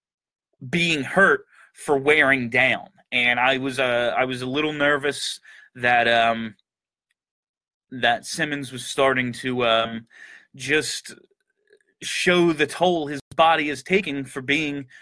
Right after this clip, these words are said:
you know, a premier power forward for y-, years now,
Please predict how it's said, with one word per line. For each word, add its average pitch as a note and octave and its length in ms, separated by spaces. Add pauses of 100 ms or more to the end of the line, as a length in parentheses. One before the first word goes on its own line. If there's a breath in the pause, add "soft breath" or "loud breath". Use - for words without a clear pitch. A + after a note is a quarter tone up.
(140 loud breath)
you - 80
know, C#3+ 80
a C3+ 120
premier D3+ 580
power D3 340
forward C3+ 600
for B2+ 420
y-, F2+ 340
years C3+ 580
now, G#2+ 340